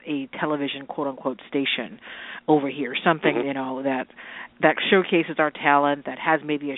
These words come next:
Speaker 1: show or two or three or whatever, and it just becomes a portal, um, a little bit different than the B cat model. But we always, we've, we've talked about that, and it's just been a very diff-, interesting, um, a journey in trying to, to get that to happen because of the way that, you know,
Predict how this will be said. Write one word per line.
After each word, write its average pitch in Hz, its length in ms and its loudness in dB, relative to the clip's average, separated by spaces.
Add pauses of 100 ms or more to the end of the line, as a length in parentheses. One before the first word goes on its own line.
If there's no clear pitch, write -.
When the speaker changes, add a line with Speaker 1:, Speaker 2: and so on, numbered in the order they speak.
(120)
Speaker 1:
show 156 160 4
or 156 160 2
two 151 240 -6
or 139 220 -6
three 143 260 -4
or 139 80 2
whatever, 139 460 0
and 156 160 2
it 165 80 -4
just - 100 -12
becomes 190 320 0
a 160 60 2
portal, 151 480 4 (400)
um, 143 280 4
a 175 40 0
little 247 260 4
bit 233 140 -2
different 175 260 -2
than 147 100 -6
the 143 60 -4
B 139 240 -6
cat 143 180 -4
model. 131 300 -4
But 147 160 -4
we 214 140 0
always, 226 180 -2 (100)
we've, 214 200 -8 (140)
we've 208 220 -8
talked 220 220 2
about 135 280 0
that, 127 160 -2
and 131 100 -4
it's 147 100 -8
just 202 180 -4
been 190 120 0
a 156 60 2
very 196 260 0
diff-, 180 200 0
interesting, 185 520 -4 (560)
um, 139 420 2 (560)
a 160 100 6
journey 165 640 6
in 147 120 -6
trying 151 340 0
to, 143 160 -8
to 143 140 -14
get 143 180 -4
that 143 160 -2
to 131 60 -6
happen 151 480 0
because 131 280 -6
of 131 120 -10
the 139 80 -10
way 139 220 -4
that, 135 200 -8
you - 200 -14
know, 131 280 -12